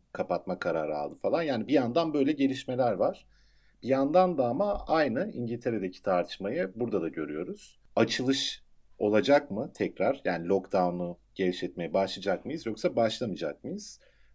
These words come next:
Bununla ilgili iki farklı görüş var. Birincisini,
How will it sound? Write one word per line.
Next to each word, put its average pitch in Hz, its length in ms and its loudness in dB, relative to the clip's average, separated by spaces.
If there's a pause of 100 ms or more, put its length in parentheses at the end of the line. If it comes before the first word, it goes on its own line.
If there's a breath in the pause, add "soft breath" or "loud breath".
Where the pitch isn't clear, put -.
(100)
Bununla 143 220 -2
ilgili 147 640 2
iki - 220 -6
farklı 117 760 0
görüş 104 600 -4
var. 123 440 -2 (540)
Birincisini, 127 880 -2